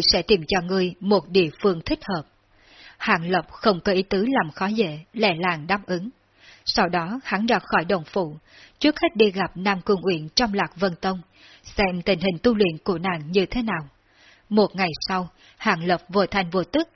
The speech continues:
ly khai Lạc Vân Tông. Độn quang hướng phía tây phóng đi. Năm ngày sau, Hàng Lập xuất hiện tại một cánh đồng hoang vu, trong một khu vực cực kỳ hoang vắng. Phiến thổ địa này không có lấy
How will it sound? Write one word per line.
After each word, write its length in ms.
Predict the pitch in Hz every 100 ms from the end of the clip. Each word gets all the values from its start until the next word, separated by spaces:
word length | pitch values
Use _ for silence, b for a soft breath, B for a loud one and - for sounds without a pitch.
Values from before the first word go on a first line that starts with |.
| -
ly 200 | 208 202
khai 280 | - 202 180
Lạc 240 | 175 180 -
Vân 240 | 165 185
Tông. 220 | 151 185 170 _ _ b b b
Độn 240 | 196 208 147
quang 300 | 196 180 175 -
hướng 180 | 196
phía 140 | 190 254
tây 280 | - 190 170
phóng 220 | - 180 208
đi. 200 | 190 165 _ b b b b
Năm 240 | 226 220
ngày 160 | 196 160
sau, 300 | - 196 185 170 b b
Hàng 220 | - 214 185
Lập 100 | 185
xuất 240 | - 320
hiện 260 | 220 170 156
tại 140 | 202 165
một 160 | 180 -
cánh 220 | 190 240
đồng 220 | 226 160
hoang 240 | 147 185 160
vu, 140 | 196 190 b b b
trong 220 | - 254 202
một 140 | 185 -
khu 140 | 220 170
vực 320 | 185 - -
cực 260 | 220 190 -
kỳ 220 | 196 160
hoang 260 | 151 180 151
vắng. 260 | 170 185 - _ b b b b
Phiến 260 | - 208 247
thổ 220 | 240 165
địa 160 | 180 156
này 240 | 175 156 147
không 280 | - 214 170
có 120 | 190
lấy 160 | 180